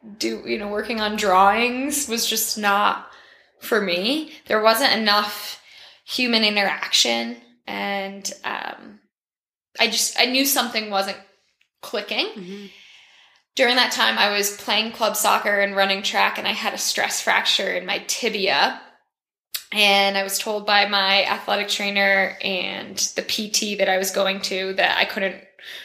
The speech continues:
Speaker 1: run with the track team, and I couldn't go to practice, and I was non-weight bearing for a bit,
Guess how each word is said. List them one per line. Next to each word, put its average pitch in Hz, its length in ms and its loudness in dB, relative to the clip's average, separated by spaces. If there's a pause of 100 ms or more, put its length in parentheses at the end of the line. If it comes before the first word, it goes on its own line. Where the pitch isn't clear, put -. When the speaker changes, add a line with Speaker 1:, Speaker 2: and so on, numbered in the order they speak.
(160)
Speaker 1:
run 208 640 2 (140)
with 208 280 -2
the 202 40 -6
track - 360 0
team, 196 400 -2
and 180 80 -6
I 170 60 -6
couldn't 202 320 -6
go 202 80 2
to 202 60 -2
practice, 190 800 0
and 175 220 -6 (400)
I 202 160 4
was 208 300 2
non-weight 190 520 4
bearing 180 360 2
for 180 220 -2
a - 60 -6
bit, 151 220 2